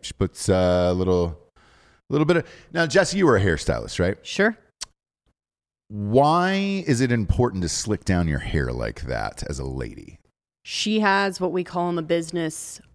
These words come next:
Speaker 2: overly curly hair, which
Speaker 1: Okay.
Speaker 2: is a way of saying black people hair,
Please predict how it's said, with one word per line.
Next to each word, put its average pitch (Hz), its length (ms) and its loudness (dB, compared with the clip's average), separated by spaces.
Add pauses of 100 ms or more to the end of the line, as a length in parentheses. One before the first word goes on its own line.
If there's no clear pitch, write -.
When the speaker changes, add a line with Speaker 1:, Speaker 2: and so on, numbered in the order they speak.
(120)
Speaker 2:
overly 185 520 0
curly 156 460 0
hair, 143 440 -10 (160)
which - 220 0
Speaker 1:
Okay. 151 120 2
Speaker 2:
is - 480 -6 (100)
a - 40 -8
way 147 240 -2
of 139 80 -6
saying 135 500 -8 (920)
black 123 200 -2
people - 200 -8
hair, - 220 -8